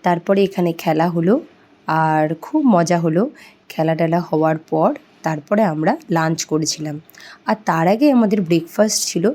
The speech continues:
সেটা আমার দেখানো হয়নি। ব্রেকফাস্ট ছিল, তারপরে লাঞ্চ করলাম, করে তারপর ঋদ্ধি যেগুলো প্রাইজ পেয়েছিল সেগুলো ঋদ্ধিকে দেওয়া হলো। তারপরে আমরা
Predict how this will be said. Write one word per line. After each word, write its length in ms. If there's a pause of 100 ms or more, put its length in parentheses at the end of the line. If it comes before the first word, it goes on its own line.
(300)
সেটা 340
আমার 240
দেখানো 380
হয়নি। 320
ব্রেকফাস্ট 640
ছিল, 320
তারপরে 420
লাঞ্চ 380
করলাম, 460 (440)
করে 340 (400)
তারপর 600 (760)
ঋদ্ধি 420
যেগুলো 480
প্রাইজ 460
পেয়েছিল 420
সেগুলো 460
ঋদ্ধিকে 600
দেওয়া 260
হলো। 280 (640)
তারপরে 600
আমরা 400